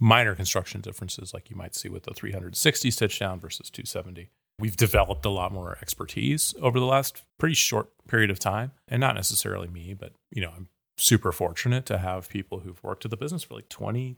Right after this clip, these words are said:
plus years, you know, so they know a lot about shoemaking and they're excited to, to kinda come up with new things. Product quality and, and customer experience are really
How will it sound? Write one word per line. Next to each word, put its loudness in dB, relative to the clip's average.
plus 4
years, -2
you 0
know, 4
so 2
they -4
know 0
a -2
lot -2
about -2
shoemaking -8
and -6
they're 2
excited -2
to, -18
to -2
kinda -6
come -8
up -10
with -16
new -12
things. -12
Product 6
quality 4
and, -10
and 4
customer 4
experience -4
are -10
really -12